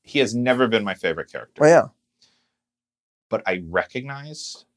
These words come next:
Speaker 1: that he is a fantastic character.
Speaker 2: Yes.
Speaker 1: Like, just because he's not my favorite doesn't mean I don't recognize what an amazingly crafted character
Speaker 2: Yeah.
Speaker 1: he is.
Speaker 2: His journey in particular.
Speaker 1: His journey.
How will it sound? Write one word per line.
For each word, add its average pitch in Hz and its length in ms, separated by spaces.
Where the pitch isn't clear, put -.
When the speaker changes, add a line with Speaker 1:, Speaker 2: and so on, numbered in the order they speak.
Speaker 1:
that 80 100
he 92 140
is 76 160
a 85 80
fantastic - 880
character. 120 240
Speaker 2:
Yes. - 420
Speaker 1:
Like, 90 120
just - 240
because 160 260
he's 135 140
not 113 140
my 104 100
favorite 107 460
doesn't 98 300
mean 92 160
I 85 60
don't 80 200
recognize 78 520
what 98 300
an 98 100
amazingly 90 1160
crafted 76 400
character 67 300
Speaker 2:
Yeah. 85 180
Speaker 1:
he 71 60
is. - 400
Speaker 2:
His 180 240
journey 123 400
in 107 120
particular. 123 460
Speaker 1:
His 104 80
journey. 104 540